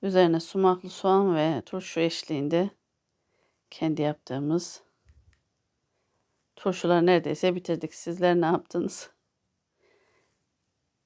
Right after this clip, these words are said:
Tabii ki bir Ankaralı olarak artık Ankaralıyız yani. Kırşehir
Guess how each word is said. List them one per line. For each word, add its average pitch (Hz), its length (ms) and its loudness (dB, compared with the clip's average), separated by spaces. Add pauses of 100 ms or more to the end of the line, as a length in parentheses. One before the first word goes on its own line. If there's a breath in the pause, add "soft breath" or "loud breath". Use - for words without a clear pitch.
(340)
Tabii 156 360 -2
ki 190 140 -12
bir 170 80 2
Ankaralı 160 540 0
olarak 151 340 0
artık 147 260 2
Ankaralıyız 156 800 -2
yani. 151 360 -6
Kırşehir 160 640 0